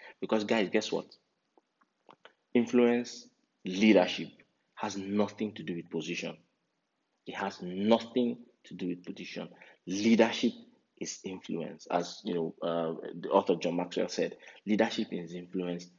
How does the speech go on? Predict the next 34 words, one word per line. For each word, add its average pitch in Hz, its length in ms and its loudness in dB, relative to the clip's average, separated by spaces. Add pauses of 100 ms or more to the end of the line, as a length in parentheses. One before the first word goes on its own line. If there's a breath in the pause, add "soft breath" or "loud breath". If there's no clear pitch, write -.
(320)
nothing 127 480 8
more, 101 320 4 (300)
nothing 90 680 -4
less." - 520 -2 (1300 loud breath)
So - 280 6 (180)
as 120 180 4
you 120 80 4
go 185 160 2
about 110 280 -2
this - 220 -6
week, 92 220 -8
right, 85 260 -4 (420)
I 113 120 -4
want 165 240 -6
you - 60 -6
to, 80 320 -8 (380)
you 107 100 -8
know, 82 200 -10
be 110 100 -8
cautious. - 540 -4 (200)
Think 156 180 4
about 90 380 0
it. 76 100 -12 (1120 loud breath)
How 156 560 4
are 101 120 2
you 107 180 8
exerting 92 640 2
influence 90 460 -2
and 82 120 -6
how 101 160 0
are 90 100 2
you 87 120 0
receiving 85 360 -6
influence? 85 380 -8